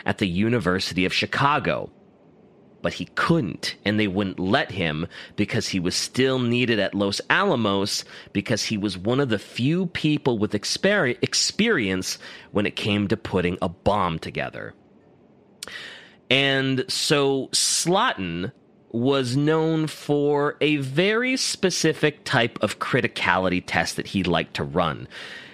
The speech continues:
It was a very dangerous criticality test. Uh, normally, the test he runs goes something like this.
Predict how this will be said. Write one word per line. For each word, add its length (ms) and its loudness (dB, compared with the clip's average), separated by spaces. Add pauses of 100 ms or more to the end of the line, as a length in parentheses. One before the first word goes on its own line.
(100)
It 80 -14
was 140 -4
a 60 2
very 300 2 (240)
dangerous 1000 0 (240)
criticality 840 0
test. 480 -8 (420)
Uh, 260 2
normally, 680 2
the 160 0
test 400 0
he 160 0
runs 500 0
goes 340 0
something 460 2
like 240 2
this. 360 -6